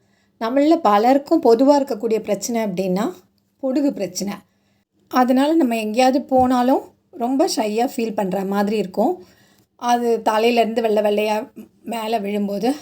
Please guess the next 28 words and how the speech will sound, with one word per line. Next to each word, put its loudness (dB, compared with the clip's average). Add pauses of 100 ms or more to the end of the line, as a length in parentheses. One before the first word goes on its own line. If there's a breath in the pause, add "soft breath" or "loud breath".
அது -4
நம்மளுக்கே 4
ஒரு 4
மாதிரி -4
இருக்கும். -2
இதனால -6
முகப்பருலாம் -2
கூட -2
வரும். -4 (720 soft breath)
சிலருக்கு 4
வெள்ளை 2
வெள்ளையா 2
பேட்ச் 0
பேட்சாக 2
கூட -2
இருக்கும். 0
பார்க்கவே 2
பயங்கரமா 0
இருக்கும். 0 (320 soft breath)
இது 2
சொரிஞ்சு 4
விட்டா -2
அது 2
புண்ணாகி, 2
அது 0
வேற 0 (280)
தொல்லை -2
கொடுக்கும். -4